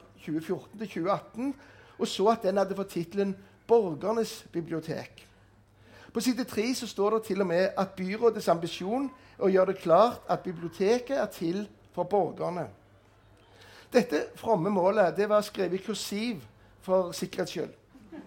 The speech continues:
Men hvis biblioteket ikke skulle til for borgerne, hvem skulle det da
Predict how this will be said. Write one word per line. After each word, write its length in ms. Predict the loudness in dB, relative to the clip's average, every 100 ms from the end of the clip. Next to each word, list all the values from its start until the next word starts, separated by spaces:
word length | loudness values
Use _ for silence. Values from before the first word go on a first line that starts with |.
| -18 -20 -20 -20 -20 -20 4
Men 240 | 4 4 -4 -20 -20 -20 -20 _ _ -20 -20 -20 -20 -20 -16
hvis 160 | -8 -6
biblioteket 460 | -4 -4 -2 -2 -4
ikke 180 | -8
skulle 240 | -6 -4 -2
til 140 | -2
for 80 | -2
borgerne, 440 | -2 -4 -2 -6 -4
hvem 140 | -6
skulle 220 | -6 -10
det 80 | -2
da 200 | 0 0